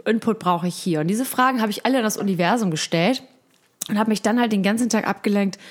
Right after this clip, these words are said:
mit meinem wechselnden Eispack und natürlich mit den diversen Hörbüchern, die ich dann gehört hab. Und ich hab, glaub ich, so viel geschlafen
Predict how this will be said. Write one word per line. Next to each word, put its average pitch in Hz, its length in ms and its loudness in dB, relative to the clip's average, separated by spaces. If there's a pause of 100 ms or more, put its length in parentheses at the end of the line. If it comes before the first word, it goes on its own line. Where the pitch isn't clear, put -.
(360)
mit 330 240 2
meinem 233 320 2
wechselnden 196 460 0
Eispack 233 680 -2
und 226 200 0
natürlich 196 420 0
mit 190 160 -2
den 190 120 0
diversen 175 560 0
Hörbüchern, 196 540 0
die 185 100 0
ich 175 60 -4
dann 175 160 -2
gehört 185 280 0
hab. 190 120 0
Und 185 120 -2
ich 185 100 -6
hab, 190 140 -2
glaub 185 200 2
ich, 180 100 -2
so 220 600 2
viel 214 340 0
geschlafen 185 760 0